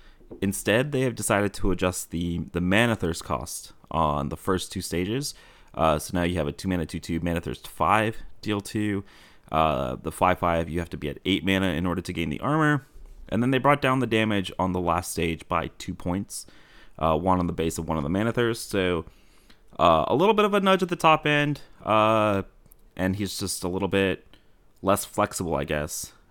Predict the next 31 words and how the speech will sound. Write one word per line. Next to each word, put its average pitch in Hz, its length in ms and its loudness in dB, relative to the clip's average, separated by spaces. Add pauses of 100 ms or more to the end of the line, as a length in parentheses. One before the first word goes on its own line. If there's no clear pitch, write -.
uh, 80 240 0
on 90 120 0
those 82 200 -2
first - 320 -6
two 73 120 -6
stages. 60 600 -10 (500)
Uh, 50 240 -8
it 90 140 -4
does 143 220 4
look 151 180 2
like 139 240 0 (400)
the 110 120 0
nerf 117 180 2
has 113 100 0
been 113 140 0
super 113 280 0
impactful, 101 760 2
uh, 80 360 4
for - 140 -8
standard, 202 480 -4 (580)
um, 87 540 2 (560)
at 90 80 0
least 95 180 2
in 92 120 0
terms 90 200 -2
of, 82 80 -6
like, 78 180 -4
knocking 82 280 -2
down 76 160 -2
his - 100 -8
popularity. 87 640 -6